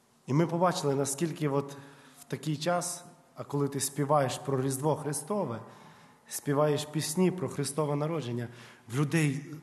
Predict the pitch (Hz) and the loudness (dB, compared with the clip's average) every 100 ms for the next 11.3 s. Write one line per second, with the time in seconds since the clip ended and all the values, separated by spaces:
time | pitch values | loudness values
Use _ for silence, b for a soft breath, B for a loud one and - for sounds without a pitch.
0 | - 160 151 165 160 165 127 113 117 117 | -8 -2 0 2 2 2 2 -2 -4 -6
1 | 110 107 113 107 127 123 131 127 131 151 | -6 -6 -6 -6 -2 -2 -2 0 0 2
2 | 135 123 131 - 180 165 147 135 - 147 | 2 0 2 2 2 2 0 -2 -2 -2
3 | 143 135 139 165 156 139 151 151 139 B | -2 -4 -6 -4 -2 -2 0 0 -2 B
4 | B B B B _ _ _ - 190 175 | B B B B _ _ _ 0 2 6
5 | 202 196 214 208 170 - 180 185 170 185 | 6 8 6 6 4 8 8 10 10 8
6 | 180 175 - 185 170 147 135 139 135 147 | 8 4 6 6 8 6 6 4 6 6
7 | 151 123 117 131 139 - 151 160 160 156 | 4 2 0 2 2 4 6 6 6 2
8 | 123 131 143 151 151 127 127 B B B | -2 2 4 4 4 0 -2 B B B
9 | B B B B - 143 180 175 190 185 | B B B B 2 6 8 10 10 8
10 | 147 - 175 175 160 151 139 123 143 143 | 6 4 8 8 10 8 6 4 6 8
11 | 139 139 | 8 6